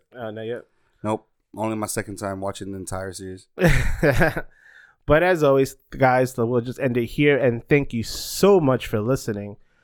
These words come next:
Speaker 1: Uh, we really appreciate you coming in and checking us out. And as always, if you do like what you listen to, please leave a comment or review at Apple so it makes it more us to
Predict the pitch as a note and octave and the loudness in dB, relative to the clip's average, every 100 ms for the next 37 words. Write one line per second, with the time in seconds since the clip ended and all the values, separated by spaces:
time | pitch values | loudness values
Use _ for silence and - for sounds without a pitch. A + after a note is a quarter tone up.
0 | _ _ C3 A#2 B2+ C3 C#3+ C#3+ C3+ C3+ | _ _ 0 4 6 6 6 4 4 0
1 | - C3 B2 B2 C3 B2 A#2+ A#2+ - B2+ | 2 2 2 2 -2 -2 -2 -4 -6 -4
2 | B2 A#2+ A#2+ A2+ B2+ A#2+ A#2 - E3 D#3+ | 0 0 0 0 -2 -2 -4 0 2 4
3 | D3+ - _ _ _ C3+ B2 B2+ B2+ C3 | 2 -2 _ _ _ -2 0 2 2 2
4 | B2 A#2+ A2+ A#2+ A#2 C#3+ F#3+ E3 D#3+ D3 | 2 0 -4 -6 -2 0 2 2 2 -2
5 | C#3 C#3 C#3 D3+ C#3 C3+ B2+ B2 A#2 A2+ | 0 0 -2 -4 -4 -4 -4 -2 0 0
6 | G2+ - C3 C3+ C3 C3 B2 A2+ A2+ G#2+ | 0 -4 -2 -2 -4 -4 -2 0 -2 -2
7 | B2 C3 - B2+ A#2+ A2+ A#2+ A#2+ D3+ D3 | -2 -2 -2 -4 -4 -2 -4 0 0 2
8 | A2+ G#2+ A#2 - A#2 A#2 A2+ A2+ A#2 - | 0 0 -2 -2 0 0 0 0 -2 -4
9 | - A#2 | -4 -2